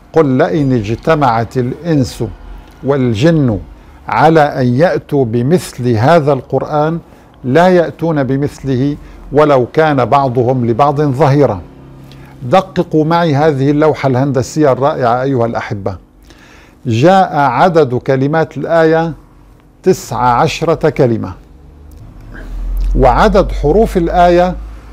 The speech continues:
ستة وسبعين حرفاً، أي تسعتاش مضروبا في أربعة.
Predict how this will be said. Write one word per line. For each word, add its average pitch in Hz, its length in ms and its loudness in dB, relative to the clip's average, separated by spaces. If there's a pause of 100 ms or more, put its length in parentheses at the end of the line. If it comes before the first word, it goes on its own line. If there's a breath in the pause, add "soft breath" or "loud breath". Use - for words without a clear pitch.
(140)
ستة - 540 -2
وسبعين 147 600 0
حرفاً، 143 600 -2
أي 151 120 0
تسعتاش 151 720 -2
مضروبا 156 380 -2
في 156 220 -4
أربعة. 104 360 -4